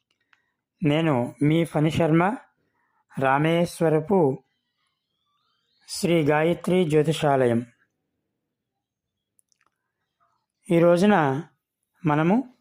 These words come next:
శరన్నవరాత్రులలో ఇంకొక ముఖ్యమైనటువంటి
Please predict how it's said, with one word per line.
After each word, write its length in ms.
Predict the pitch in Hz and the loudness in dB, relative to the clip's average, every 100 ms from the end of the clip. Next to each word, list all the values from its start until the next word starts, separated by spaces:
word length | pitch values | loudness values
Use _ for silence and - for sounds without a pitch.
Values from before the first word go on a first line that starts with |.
| _ _ _ _ _ _ _ - | _ _ _ _ _ _ _ -18
శరన్నవరాత్రులలో 1600 | - 151 165 196 190 190 190 190 185 - - 170 180 175 185 262 - _ _ _ _ _ _ _ _ _ _ | -4 0 2 2 2 2 2 2 0 -6 -4 0 2 2 2 -2 -10 _ _ _ _ _ _ _ _ _ _
ఇంకొక 360 | 175 180 202 208 185 139 143 - _ _ _ _ - | 0 2 2 2 2 2 -2 -6 _ _ _ _ 0
ముఖ్యమైనటువంటి 1400 | 147 147 - 202 214 214 202 185 170 165 196 185 156 175 | 0 0 0 2 4 2 2 2 2 0 2 2 2 -2